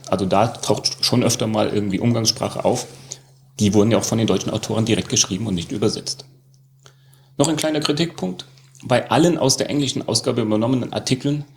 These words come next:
wird der Autor verschwiegen. Nur wenn einer der deutschen Redakteure diesen geschrieben hat, steht der Na-, Name natürlich dabei.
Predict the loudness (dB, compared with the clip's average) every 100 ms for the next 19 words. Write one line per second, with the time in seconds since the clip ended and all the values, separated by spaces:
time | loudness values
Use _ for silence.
0 | -20 _ 0 0 2 2 2 2 2 2
1 | 0 -2 -4 -8 -16 -20 -16 0 4 6
2 | 4 2 2 4 4 4 4 0 0 -2
3 | -2 2 4 4 0 -2 0 0 0 0
4 | -2 -2 -2 -2 -2 -2 0 2 0 0
5 | -2 -2 -2 -2